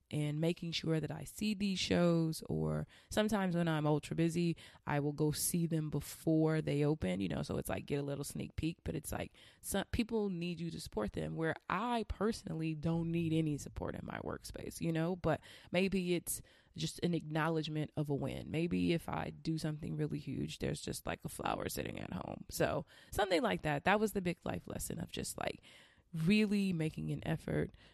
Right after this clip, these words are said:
to give that person the attention, how and where they need it, and creating compatibility, being open, um, being okay with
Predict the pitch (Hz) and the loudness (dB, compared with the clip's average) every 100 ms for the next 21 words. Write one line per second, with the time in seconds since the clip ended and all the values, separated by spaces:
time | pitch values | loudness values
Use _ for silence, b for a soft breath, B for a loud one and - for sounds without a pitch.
0 | B - 151 139 151 156 156 147 - - | B -4 -4 -2 0 2 2 -2 -12 -20
1 | _ - 143 143 - 151 143 151 151 156 | _ -8 -2 -2 -2 -2 -2 -2 -4 -6
2 | - 156 151 - 151 139 151 151 147 143 | -6 -6 -4 -4 -4 -4 -2 -2 -2 -2
3 | 139 143 143 143 143 - 135 139 - - | -2 -2 -4 -4 -4 -4 -6 -8 -10 -2
4 | 165 156 - 180 170 160 139 147 143 _ | 0 0 0 2 2 2 0 -6 -10 _
5 | - - 151 - - - - - - 156 | -8 -6 -4 -6 -8 -8 -8 -8 -10 0
6 | 180 180 - - 202 202 190 180 B B | 0 0 -2 0 2 2 0 -4 B B
7 | B B - 147 143 143 156 175 170 160 | B B -6 -4 -4 0 6 6 6 0
8 | 160 - 185 180 175 175 b b b 180 | 0 0 2 2 0 -2 b b b -2
9 | 151 151 | 0 0